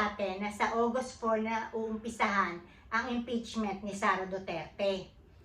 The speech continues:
So, pinapaalam niya sa atin na, ah, magsusona si P B B M sa July twenty-eight. So, sa July twenty-nine, Tuesday, July thirty, Wednesday,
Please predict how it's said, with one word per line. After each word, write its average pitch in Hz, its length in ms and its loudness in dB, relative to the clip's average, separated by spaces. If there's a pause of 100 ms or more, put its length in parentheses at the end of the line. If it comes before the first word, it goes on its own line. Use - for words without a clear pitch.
(240)
So, 262 320 6
pinapaalam 277 720 4
niya 277 80 -4
sa 254 320 6
atin 208 400 -2
na, 247 240 6 (1040)
ah, 226 640 8
magsusona 254 640 4
si 262 400 -4
P 262 80 -6
B 254 160 -4
B 262 80 0 (320)
M 165 160 -8
sa - 160 -4
July 214 400 4
twenty-eight. 226 720 0 (640)
So, 277 160 8
sa 277 240 6
July 294 400 6
twenty-nine, 285 880 6
Tuesday, 226 880 2 (640)
July 262 480 6
thirty, 277 560 6 (240)
Wednesday, 226 880 4